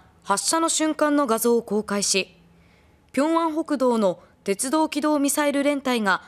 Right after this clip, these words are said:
射撃訓練を実施したと伝えています。訓練は、同連隊の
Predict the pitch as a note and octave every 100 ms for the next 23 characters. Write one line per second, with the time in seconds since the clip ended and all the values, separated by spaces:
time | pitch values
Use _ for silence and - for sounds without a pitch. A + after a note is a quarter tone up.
0 | - _ - - A#3+ D4+ - E4 E4 D4
1 | C4+ A3+ F3+ F3+ - A3+ B3 A#3+ G3+ -
2 | F3 E3 E3 C#3 D#3+ - _ _ _ _
3 | _ _ _ _ _ _ _ - _ _
4 | _ _ _ - D4 C4 B3 G#3 F#3+ -
5 | - _ - D#4 C#4+ A#3+ A3 A3+ A3+ G#3+
6 | G#3